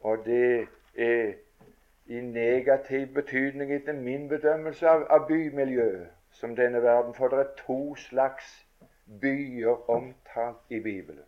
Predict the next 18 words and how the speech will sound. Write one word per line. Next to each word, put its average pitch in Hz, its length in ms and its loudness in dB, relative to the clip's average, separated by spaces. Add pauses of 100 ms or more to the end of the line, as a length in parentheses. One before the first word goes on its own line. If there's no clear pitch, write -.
(720)
Det 107 100 -2
er 123 260 4
en 127 360 2
by 123 280 -4
som 120 460 -6
kalles 117 560 2 (100)
for 117 380 2 (720)
Jerusalem, 120 920 -2 (800)
og 101 140 -12
så 113 140 -8
er 113 340 0
det 120 200 2
en 113 360 -4
by 110 280 -10
som 117 260 -8
kalles 113 520 2
for 113 260 2
Babylon. 113 580 2